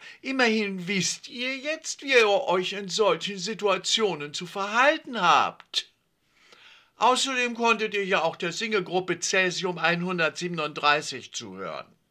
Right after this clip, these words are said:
Eifrig ergänzte Dominik, "die doch immer gesungen haben, da kommt das giftige Neutron, gleich packt es dich schon." Yvonne fiel ihm ins Wort.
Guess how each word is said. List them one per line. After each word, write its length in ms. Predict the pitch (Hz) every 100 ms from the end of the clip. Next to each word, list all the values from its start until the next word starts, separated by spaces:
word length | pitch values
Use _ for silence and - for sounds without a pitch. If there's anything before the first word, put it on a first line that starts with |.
| _ _ _ _ _ _ _ _ _ _ _ _
Eifrig 520 | 117 110 104 - 123 -
ergänzte 560 | 113 123 110 - 120
Dominik, 560 | 127 120 117 113 101 - - - - - -
"die 100 | 139
doch 160 | 214 -
immer 240 | 185 202 190
gesungen 560 | 185 170 156 196 202
haben, 240 | 180 180 170 - -
da 100 | 127
kommt 380 | - 226 240 120
das 220 | 113 -
giftige 640 | 240 - - 185 147 214
Neutron, 880 | 190 135 127 120 190 240 277 294 254
gleich 520 | 175 165 175 196 185
packt 360 | - 151 - 123
es 200 | - -
dich 240 | 117 -
schon." 680 | - 143 135 127 117 113 110 _ _ _ _ _ _ _ _ _ _ -
Yvonne 380 | 143 123 120 123
fiel 240 | 131 120
ihm 140 | 123
ins 240 | 117 113 113
Wort. 280 | 110 110